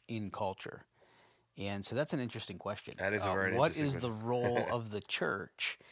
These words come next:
Speaker 1: in culture? How, how would you respond to that?
Speaker 2: That's a very good question. I'm trying to be careful how I answer it.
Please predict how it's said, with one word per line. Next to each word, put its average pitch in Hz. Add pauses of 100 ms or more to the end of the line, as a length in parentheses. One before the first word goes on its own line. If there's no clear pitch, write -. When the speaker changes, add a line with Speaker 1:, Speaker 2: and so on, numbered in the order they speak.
(300)
Speaker 1:
in 117
culture? -
How, 117
how 151
would 151
you 120
respond 101
to -
that? - (2500)
Speaker 2:
That's 101
a 107
very 107
good 110
question. 95
I'm 98
trying 123
to 110
be 98
careful 104
how 95
I 98
answer 95
it. 87